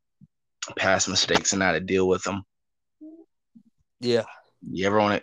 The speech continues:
Speaker 1: uh, you want me to go first, or do you wanna go first, or what?
Speaker 2: I, I just wanna say this. Uh, a lot of people may be confused, 'cause when you hear P T S D, you kinda think more towards, you know,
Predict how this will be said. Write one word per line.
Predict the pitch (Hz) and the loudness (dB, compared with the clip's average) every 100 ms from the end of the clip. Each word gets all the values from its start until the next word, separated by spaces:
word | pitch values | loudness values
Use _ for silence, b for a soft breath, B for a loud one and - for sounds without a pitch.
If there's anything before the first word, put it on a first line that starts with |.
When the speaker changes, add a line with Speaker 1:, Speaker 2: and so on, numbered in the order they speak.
| - | -2
Speaker 1:
uh, | 78 - - 101 | -4 -4 -6 -10
you | 98 | -8
want | 95 104 | -6 -4
me | 95 | -4
to | 104 | -2
go | 104 | -4
first, | - 104 104 - | -4 -2 -2 -2
or | |
do | 90 | -6
you | - | -10
wanna | - - | -12 -16
go | - | -16
first, | - - - - | -10 -6 -4 -4
or | - _ _ _ | -6 _ _ _
what? | - - - | -6 -4 -2
Speaker 2:
I, | 123 | 0
I | 151 | -2
just | 175 _ | -4 _
wanna | - | -6
say | 127 127 | 0 2
this. | 117 117 - - | 2 -2 -10 -8
Uh, | 120 110 95 - - | -4 -2 -4 -12 -10
a | 135 | 0
lot | 135 247 | 2 2
of | |
people | 190 202 170 | 0 -4 -2
may | 123 123 | 0 -2
be | 120 117 | -2 -6
confused, | 113 95 101 113 110 - | -8 -14 -6 -4 -4 -8
'cause | 120 117 | -8 -2
when | 135 | 2
you | 180 | 4
hear | 165 160 | 4 4
P | - 123 117 | 2 -2 -2
T | - 113 | 2 4
S | 110 - | 4 2
D, | - 95 104 - _ b b b b _ | -10 -6 -6 -8 _ b b b b _
you | - | -12
kinda | - 147 156 | -6 2 4
think | 120 123 113 | 6 6 4
more | 107 107 110 107 | 2 4 6 6
towards, | - 110 104 95 - - _ _ _ _ | 2 2 2 0 -10 -16 _ _ _ _
you | - 113 | -4 0
know, | 110 104 | 2 2